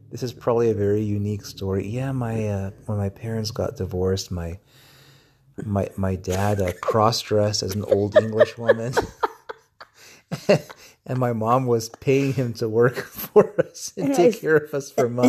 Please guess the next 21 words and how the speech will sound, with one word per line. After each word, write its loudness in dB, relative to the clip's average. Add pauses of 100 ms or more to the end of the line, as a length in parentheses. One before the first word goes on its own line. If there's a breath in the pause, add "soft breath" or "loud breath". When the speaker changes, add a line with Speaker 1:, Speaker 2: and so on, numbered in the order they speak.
Speaker 1:
months. 8
Speaker 2:
saw 4
his 8
penis 4
while 2
he -2
was 2
standing 6
up 4
<laughs> -
dressed 6
like 0
that. -6 (540 soft breath)
Speaker 1:
And, -4 (220)
uh, 0 (680)
and 2
she -2
tried 4
to 0
kill 2
my, 0